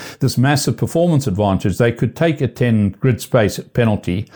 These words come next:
and still go and win the race or come second or come third or whatever the case was. So I think it was kind of tempered against that sort of background. But yeah, I mean, the,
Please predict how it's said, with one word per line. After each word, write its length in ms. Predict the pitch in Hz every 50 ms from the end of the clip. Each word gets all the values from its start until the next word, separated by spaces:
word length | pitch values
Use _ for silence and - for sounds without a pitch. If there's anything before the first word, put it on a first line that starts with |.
| - - - -
and 180 | 139 135 131
still 300 | - - - 190 165 147
go 120 | 135 135 127
and 140 | 123 120
win 140 | 120 123 123
the 100 | 117 110
race 300 | 110 127 123 110 - -
or 60 | 117
come 200 | - - 123 117
second 380 | 104 - - 131 113 - - 110
or 100 | 107 101
come 220 | - - 110 101
third 240 | 92 - 147 127 113 107
or 40 | 107
whatever 300 | 104 110 113 117 107 107
the 80 | 104
case 320 | 95 - 117 104 95 - -
was. 340 | 120 117 110 95 104 - - - - - - - -
So 140 | - - 170
I 100 | 156 151
think 220 | 143 147 196 180 175
it 60 | 165
was 160 | 160 135 131
kind 260 | - - 165 156 143
of 100 | 131 -
tempered 360 | - - 156 151 139 139 147
against 340 | 127 110 113 123 120 113 -
that 180 | 143 131 117 -
sort 140 | - 147 113
of 80 | 107
background. 480 | 92 135 135 135 139 - 123 107 107 101
But 180 | 117 117 -
yeah, 320 | 135 135 135 127 110 110 113
I 120 | - 123
mean, 220 | 123 123 120 120 117
the, 280 | 123 127 127 127 123